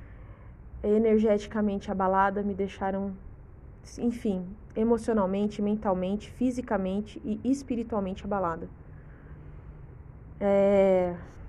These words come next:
tive uma crise, tive algumas crises de ansiedade que eu guardei pra mim, que eu mantive, é, guardadinha aqui, tentando resolver, tentando resolver. Até que chegou um certo momento,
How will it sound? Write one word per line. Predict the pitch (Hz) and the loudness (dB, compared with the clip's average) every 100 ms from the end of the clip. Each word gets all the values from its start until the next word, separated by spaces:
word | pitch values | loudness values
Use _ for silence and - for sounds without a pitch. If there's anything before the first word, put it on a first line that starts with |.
| - - - - - - - | -16 -16 -16 -14 -16 -16 -18
tive | - 262 233 | 0 4 4
uma | 208 | 4
crise, | 214 214 196 196 | 4 2 2 -2
tive | - 226 220 | -6 0 2
algumas | 202 196 - | 2 0 0
crises | 214 202 196 | 0 0 0
de | |
ansiedade | 196 190 196 185 214 277 294 - - - - - - - - - - | -4 -2 0 2 4 2 -2 -10 -16 -16 -16 -16 -16 -16 -16 -16 0
que | 214 | 2
eu | 196 | 6
guardei | 185 185 | 6 4
pra | 185 185 | 2 2
mim, | 185 226 277 - - - - - - - - - | 2 2 -2 -10 -12 -12 -10 -12 -12 -14 -12 0
que | 208 | 4
eu | 190 | 4
mantive, | 196 202 - 214 190 190 185 180 - - - - - - - - - - - | 4 0 -2 -2 0 0 -2 -4 -10 -10 -10 -8 -8 -8 -10 -12 -14 -14 -2
é, | 190 180 180 185 180 | 2 2 2 0 -2
guardadinha | 185 190 185 185 185 185 185 | 2 4 6 4 2 -2 -2
aqui, | 190 269 | -2 -2
tentando | 233 202 214 196 | 0 0 2 0
resolver, | 190 190 185 185 233 | 0 0 0 2 0
tentando | 240 208 190 | 0 -6 -6
resolver. | 180 185 185 185 226 - - - - - - - - - - - - - - - - | -6 -4 -4 -4 -6 -8 -16 -16 -16 -18 -18 -18 -18 -16 -16 -16 -16 -16 -16 -12 -2
Até | 226 277 | 4 4
que | - | 4
chegou | 311 285 302 | 2 4 4
um | |
certo | 285 294 262 262 262 | 4 6 6 4 4
momento, | 240 208 214 262 - - | 4 6 4 2 0 -2